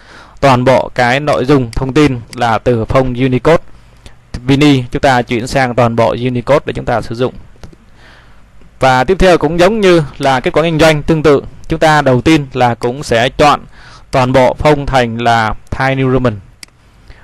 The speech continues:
Và từ Thai New Roman này rồi thì chúng ta có thể là copy hết toàn bộ. Ở đây là nó, khi mà chúng ta chuyển phông kiểu này thì các bạn nhớ là chúng ta không thể sử dụng chức năng là Make Center này được, mà chúng ta sẽ sử dụng như là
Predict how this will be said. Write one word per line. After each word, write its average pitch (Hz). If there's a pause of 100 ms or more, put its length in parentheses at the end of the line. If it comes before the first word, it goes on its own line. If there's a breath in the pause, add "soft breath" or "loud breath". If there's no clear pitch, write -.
(160 soft breath)
Và 139
từ 143
Thai 156
New 170
Roman 143
này 127
rồi 127
thì 127
chúng 160
ta 147
có 170
thể 139
là 139
copy 151
hết 165
toàn 117
bộ. 117
Ở 110
đây 143
là 120
nó, 120 (500 loud breath)
khi 165
mà 156
chúng 170
ta 156 (180)
chuyển 139
phông 156
kiểu 139
này 131 (240)
thì 123
các 139
bạn 127
nhớ 143
là 147
chúng 143
ta 143
không 143
thể 127
sử 143
dụng 151
chức 160
năng 139
là 117
Make 120
Center 135
này 110
được, 113 (760 soft breath)
mà 117
chúng -
ta 135
sẽ 123 (320)
sử 139
dụng 151 (160)
như 135
là 117